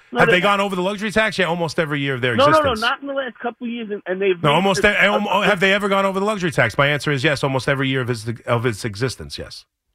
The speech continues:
Speaker 1: N-, n-, yeah, but not anymore. They're not
Speaker 2: N-,
Speaker 1: anymore.
Speaker 2: no, they,
Speaker 1: Chris,
Speaker 2: they, they
Speaker 1: they're
Speaker 2: were over
Speaker 1: not
Speaker 2: the luxury tax this year.
Speaker 1: Who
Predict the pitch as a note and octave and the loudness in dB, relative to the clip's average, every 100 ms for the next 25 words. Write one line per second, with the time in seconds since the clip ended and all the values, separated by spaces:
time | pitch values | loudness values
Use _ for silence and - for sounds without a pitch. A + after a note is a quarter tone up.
0 | _ _ _ G3 A3 - A3+ - G3 G#3 | _ _ _ -12 -10 -6 -6 -8 -8 -8
1 | - A3+ F#3 B3 C4 B3 G3+ G#3+ G3 - | -2 -2 2 2 2 -2 -6 -8 -10 -16
2 | - _ _ G#3 A3+ F3+ G3+ F#3 G#3+ G#3 | -20 _ _ -8 -2 -2 -2 0 0 2
3 | F#3+ D#3+ E3+ D#3+ F#3 G3 G3+ F#3+ F#3 F#3+ | 2 2 2 4 2 4 2 2 2 0
4 | D#3+ F3 F3+ E3+ - C#3+ - C#4 | 0 0 2 0 -2 -6 -6 -2